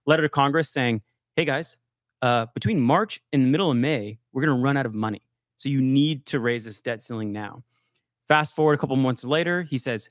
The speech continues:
"May sixteenth is the drop dead date if you do not raise the debt ceiling."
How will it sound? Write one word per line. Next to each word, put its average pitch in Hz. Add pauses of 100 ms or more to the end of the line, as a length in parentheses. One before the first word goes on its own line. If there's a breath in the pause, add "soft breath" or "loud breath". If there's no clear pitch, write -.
(120)
"May 147
sixteenth 190 (300)
is 127
the 123
drop 120
dead 123
date 101 (280)
if -
you 120 (160)
do 143
not 120
raise 113
the -
debt 107
ceiling." 85